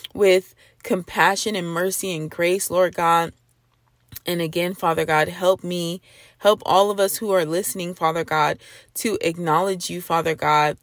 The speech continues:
to trust you, Father God, to acknowledge you in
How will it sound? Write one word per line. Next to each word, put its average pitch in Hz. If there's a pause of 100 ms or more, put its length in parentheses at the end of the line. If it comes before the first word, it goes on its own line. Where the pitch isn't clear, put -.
(220)
to 175
trust 226
you, 240
Father 220
God, 214 (340)
to 202
acknowledge 185
you 196
in 185